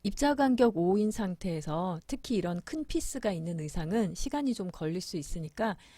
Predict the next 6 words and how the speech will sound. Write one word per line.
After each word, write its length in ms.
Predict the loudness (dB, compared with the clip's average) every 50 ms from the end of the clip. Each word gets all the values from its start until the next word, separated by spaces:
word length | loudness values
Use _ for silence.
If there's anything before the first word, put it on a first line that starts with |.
| -20 -20 -16 -10
입자 300 | -8 -8 0 4 4 4
간격을 880 | 4 2 -2 -2 -2 -2 0 -2 0 0 2 2 2 2 2 0 -2 -6 _ _ _ _ -20 -20 _ _ _ _ _ _ _ -2
조정해 440 | 0 2 4 4 4 4 4 2 2
가면서 560 | 0 0 0 -2 -2 0 0 2 2 2 0 0
빠르게 680 | 0 2 2 2 0 -2 -2 0 0 0 2 0 0 -2
시뮬레이션 640 | -4 -4 -2 0 2 4 2 2 2 0 -4 -4